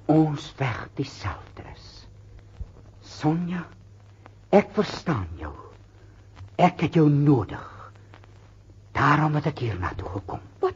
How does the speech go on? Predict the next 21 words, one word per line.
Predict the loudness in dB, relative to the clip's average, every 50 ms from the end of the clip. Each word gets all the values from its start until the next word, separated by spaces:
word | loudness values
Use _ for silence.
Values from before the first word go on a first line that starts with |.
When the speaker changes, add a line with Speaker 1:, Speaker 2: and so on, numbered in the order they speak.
| -6 -16 -20
Speaker 2:
sê | -16 -14 -10 -8 -8 -8
jy? | -8 -8 -10 -14 -16 -16 -16 -18 -18 -20 -20 -20 -20 -20 -20 -20 -20 -20 -20 -20 -6 -4
Ek | -4 -4 0 0
begryp | 0 0 0 2 4 6 8 8 6 6 2
jou | 0 2 2
nie. | 2 0 0 -4 -8 -16 -20 -20 -20 -20 -20 -20 -20 -20 -20 -20 -20 -20 -20 -20 -20 -10 -2
Speaker 1:
Jy | 0 2 2 2
sal | 0 0 2 4 4
later | 6 6 4 4 2 0 -2 -4 -4
begryp. | -4 -6 -6 -6 -4 -4 -6 -6 -8 -10 -16 -18 -20 -20 -20 -20 -20 -20 -20 -20 -20 -20 -20 -20 -20 -20 -20 -20 -20 -20 -20 -20 -20 -20 -20 -20 -20 -20 -20 -20 -20 -20 -20 -20 -20 -20 -20 2 6
Het | 6 6 6 8 12
jy | 12 12 12
nie | 12 10 8
net | 8 8 8 8 6 4 2
soos | -4 -4 -2 2 2
ek | 2 0 0 -4
gehandel | -8 -6 -2 0 2 2 2 2 2 2
nie? | 2 0 -2 -4 -10 -18 -20 -20 -20 -20 -20 -20 -20 -20 -20 _ _ -20 -20 -20 -20 -20 _ _ -20 -20 -20 -20 -20 -20 -20 -20 -20 0 6 8
Het | 8 8 8 8 8
jy | 8 10 10
nie | 8 6 4